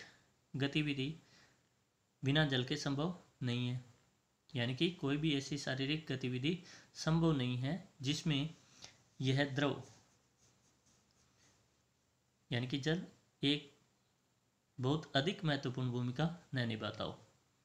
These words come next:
यानी कि कोई भी ऐसी शारीरिक या भौतिक गतिविधि नहीं है जिसमें जल की कोई भूमिका ना हो। Water is of course necessary for animal life, while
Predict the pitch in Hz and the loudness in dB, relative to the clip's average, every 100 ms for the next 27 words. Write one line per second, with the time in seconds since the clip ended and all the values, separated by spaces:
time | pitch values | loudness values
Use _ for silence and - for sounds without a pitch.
0 | - - - _ 123 117 117 160 - - | -20 -20 -20 _ -2 -2 0 0 -2 -16
1 | - _ - 151 180 170 139 131 139 156 | -20 _ 0 2 4 4 2 2 0 -2
2 | - - 123 123 127 135 - 294 123 120 | -4 -2 0 2 0 -2 -6 -2 -2 0
3 | 120 151 - - 127 135 135 131 120 113 | -2 -4 -8 -6 -2 0 0 0 0 0
4 | 117 143 139 143 151 147 147 - - - | 0 -2 -2 -2 0 0 -2 -6 -16 -20
5 | _ _ - 143 143 135 123 120 117 120 | _ _ 0 0 0 0 0 0 -2 -2
6 | 151 180 - 127 113 104 107 110 - - | -2 -4 -8 -4 -2 0 -2 -6 -12 -20
7 | - - - - _ _ _ _ _ _ | -20 -20 -20 -20 _ _ _ _ _ _
8 | 123 127 156 165 165 - - - - 123 | 0 0 4 2 2 -2 -10 -6 -2 -2
9 | - 135 131 - - - 131 117 143 143 | 0 0 0 -2 -6 -2 0 2 -2 0
10 | 160 160 143 135 127 127 127 123 127 - | -2 0 -2 0 0 0 0 0 -2 -6
11 | - _ _ _ _ _ _ _ - 127 | -16 _ _ _ _ _ _ _ 0 4
12 | 123 | 4